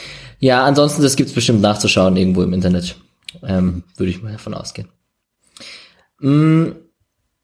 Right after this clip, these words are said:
in klassischer Manier hier gehen wir noch auf die ausgeliehenen Spieler und auf die anderen Teams ein.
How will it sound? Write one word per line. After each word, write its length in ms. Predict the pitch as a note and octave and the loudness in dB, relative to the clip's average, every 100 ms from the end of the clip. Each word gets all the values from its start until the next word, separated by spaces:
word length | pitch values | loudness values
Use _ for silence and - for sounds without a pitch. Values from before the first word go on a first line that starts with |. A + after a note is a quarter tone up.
| _ | _
in 260 | D3 D#3 D3+ | 0 2 0
klassischer 560 | - D3 F3 F3+ F3 | 0 0 2 0 2
Manier 400 | D#3 D3+ D3 D#3+ | 2 2 4 4
hier 440 | F#3+ F3+ F3 E3+ E3 | 2 2 4 4 0
gehen 220 | D#3 D3+ | 0 -2
wir 60 | D3+ | 0
noch 140 | D3+ | -2
auf 100 | D3 | -2
die 120 | - | -4
ausgeliehenen 540 | - D3 - C#3+ C#3+ C#3 | 0 0 0 -2 -2 -2
Spieler 440 | - D3 D#3 D#3 | -4 -2 0 0
und 60 | C#3+ | 0
auf 100 | C#3 | -4
die 100 | C#3 | -4
anderen 300 | C3+ C3+ C3 | -2 -2 -2
Teams 400 | - D#3 F#3 - | 0 0 2 2
ein. 340 | A2 E3+ G3+ | 2 2 -2